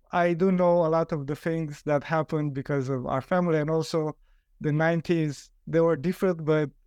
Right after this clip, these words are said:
in some ways, but also not the best <laughs> probably years of, uh, our country. So yeah, I know a little bit about it, and, you know, I know stories of, you know, my parents queuing at three in the morning to get food and things like that.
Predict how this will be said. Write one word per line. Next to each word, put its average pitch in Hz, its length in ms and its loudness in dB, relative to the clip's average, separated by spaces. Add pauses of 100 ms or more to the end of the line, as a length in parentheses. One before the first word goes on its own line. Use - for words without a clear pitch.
(100)
in 151 100 -6
some 185 220 0
ways, 175 340 2
but 143 300 -4
also 143 340 -4
not 139 240 -2
the 135 80 -4
best 135 380 -6 (220)
<laughs> 185 220 -2
probably 147 380 0
years 147 420 -2 (360)
of, 143 180 2
uh, 139 360 0
our 143 140 2
country. 135 380 -4
So 147 360 -2 (380)
yeah, 135 160 4
I 143 140 2
know 170 280 2
a 156 40 0
little 190 260 0
bit 151 160 -4
about 147 380 0
it, 147 340 -4
and, 127 580 -4 (140)
you 127 140 -4
know, 120 100 0
I 127 140 0
know 131 140 -2
stories 127 420 -2
of, 120 320 -4
you - 80 -4
know, 113 120 -6
my 139 140 -2
parents 160 400 -2
queuing 160 500 -2
at 139 160 0
three 165 180 -4
in 151 80 -2
the 143 100 -4
morning 139 400 0
to 135 260 -4
get 135 240 -2
food 139 420 -4
and 127 400 -2
things 135 240 -4
like 127 200 -2
that. 135 260 0